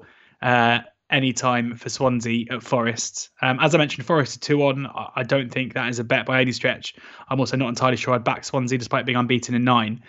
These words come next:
But what we're seeing in Swansea o-, over the course of the end of the season is, is, uh, ridiculous end-to-end stuff. You know, they've drawn four all against Reading. They've drawn three all against,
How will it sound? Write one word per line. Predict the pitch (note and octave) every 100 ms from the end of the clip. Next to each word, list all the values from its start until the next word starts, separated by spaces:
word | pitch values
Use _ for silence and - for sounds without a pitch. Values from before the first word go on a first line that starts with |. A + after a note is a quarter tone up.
| - - - - -
But | C#3+
what | C3+
we're | B2+
seeing | - C#3+
in | C3
Swansea | A#2 C3+ B2+ B2+ B2
o-, | B2+
over | C3 A#2+
the | B2 A#2+
course | - - C3+ -
of | -
the | C#3
end | C3+
of | C3
the | B2+
season | D3 B2+ A#2
is, | A#2 A2+ - _
is, | C3+ B2+ A2+ - B2
uh, | A#2+ -
ridiculous | C3+ A#2+ C3+ - B2 A#2 - - -
end-to-end | B2+ A#2+ B2+ A#2+ A2+
stuff. | - - - G#2+ -
You |
know, | B2+
they've | A#2 A2+
drawn | B2+
four | A2+ - D3 B2+
all | A#2+
against | A#2+ A2+ - -
Reading. | B2+ A#2
They've | A#2
drawn | A2 A#2+
three | A2+ - C#3
all | B2+ A#2+
against, | A#2+ A#2+ - -